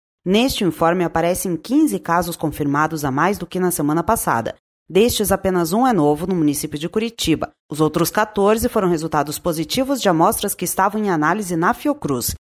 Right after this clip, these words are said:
Os municípios que tiveram aumento no número de confirmados são Paranaguá, Colombo, Curitiba, Pinhais e União da Vitória. No Paraná, quarenta e seis municípios têm registro de casos confirmados de sarampo,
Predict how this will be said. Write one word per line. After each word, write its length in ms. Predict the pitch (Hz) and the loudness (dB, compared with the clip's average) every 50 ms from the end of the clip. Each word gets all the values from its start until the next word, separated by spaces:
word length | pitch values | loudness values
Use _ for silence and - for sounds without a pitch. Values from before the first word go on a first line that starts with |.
| _ _ _ _ | _ _ _ _
Os 120 | - 190 | -2 2
municípios 500 | 202 233 240 240 226 - 269 - 285 247 | 4 4 4 4 2 0 -2 -2 -4 -2
que 100 | - 277 | -2 -4
tiveram 380 | 240 - 233 214 220 220 220 220 | 0 0 2 4 4 4 4 4
aumento 500 | 214 202 180 185 196 220 240 247 240 226 | 4 2 2 0 -2 -2 -2 -2 -2 -2
no 140 | 202 190 175 | -2 0 0
número 320 | 170 160 156 151 143 143 | 2 2 2 2 0 -2
de 80 | 135 147 | -4 -6
confirmados 800 | - 135 127 - 120 110 123 123 139 160 180 185 165 175 - - _ _ _ _ _ | -6 -6 -6 -6 -6 -4 0 2 2 2 2 2 0 -4 -10 -12 _ _ _ _ _
são 200 | - - 208 202 | -4 -2 -2 0
Paranaguá, 580 | 196 202 196 190 190 180 156 - 170 180 190 196 | 2 2 2 2 2 0 0 2 2 2 2 0
Colombo, 460 | - 196 180 165 165 185 196 190 180 | 0 -2 0 0 0 0 0 -4 -4
Curitiba, 560 | - 190 165 147 135 - - 202 185 196 185 | -6 -4 -6 -6 -6 -6 -8 -2 -2 -2 -4
Pinhais 500 | - - 156 147 151 165 190 214 220 185 | -2 -2 0 0 2 2 0 0 0 -2
e 60 | 214 | 0
União 240 | 202 180 170 170 196 | 0 2 2 2 2
da 80 | 208 208 | 0 0
Vitória. 580 | 202 226 - - 185 196 196 180 139 - - - _ _ _ _ _ _ | -2 -2 2 4 4 6 4 4 2 -2 -6 -10 _ _ _ _ _ _
No 80 | - 135 | -14 -4
Paraná, 400 | - 170 180 196 190 185 185 - | -2 0 2 2 2 2 0 2
quarenta 520 | - 233 214 180 185 220 262 302 302 294 | 2 2 2 2 2 0 0 0 0 -2
e 40 | 254 | -2
seis 240 | - - 220 226 214 | 0 0 -2 0 0
municípios 640 | 226 220 208 196 185 - 214 208 - 233 220 - | -2 -2 -2 -2 -2 -4 -4 -2 -2 -2 -2 -2
têm 200 | - - 214 233 | -2 -2 -2 0
registro 480 | 247 254 233 175 170 208 208 - - 220 | 0 0 0 0 0 -2 -2 -2 -4 -2
de 100 | 185 202 | -2 0
casos 320 | - 180 175 175 180 180 | 0 0 0 0 0 -4
confirmados 600 | - - 196 180 - 190 175 165 151 156 156 165 151 | -4 -4 -4 -4 -2 0 0 0 0 0 -2 -4 -4
de 100 | 156 165 | -4 -2
sarampo, 480 | - - 190 170 165 185 202 - 254 | 0 0 2 2 2 2 2 0 -4